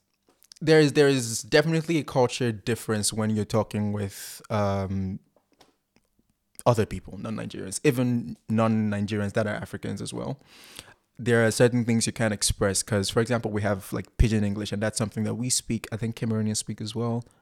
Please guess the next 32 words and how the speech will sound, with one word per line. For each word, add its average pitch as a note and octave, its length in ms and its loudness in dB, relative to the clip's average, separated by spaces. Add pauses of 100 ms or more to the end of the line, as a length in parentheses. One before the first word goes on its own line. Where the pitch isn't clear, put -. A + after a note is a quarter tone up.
(100)
Ghanaians A2+ 380 0
speak - 260 -6
as - 100 -10
well, B2+ 240 -6 (460)
but A2 120 2
there's G#2 120 2
some A2+ 160 6
variation G#2+ 480 0
every G2+ 220 -2
now G2+ 180 -2
and F#2+ 120 -6
then. G#2+ 220 -2 (380)
I A#2 120 -2 (180)
don't A#2 160 4
know A2 80 4
what G#2+ 140 4
other G#2+ 120 0
countries G#2 320 -2
speak, - 220 -2
so - 80 0
I'm G2+ 80 0
not G2+ 100 -2
going - 160 -4
to - 260 -6 (360)
expose - 340 -2
myself F#2+ 340 -6
and F#2+ 140 -8
say - 140 -4
what G#2 160 -10
I - 60 -8
don't - 220 4
know. A#2 240 2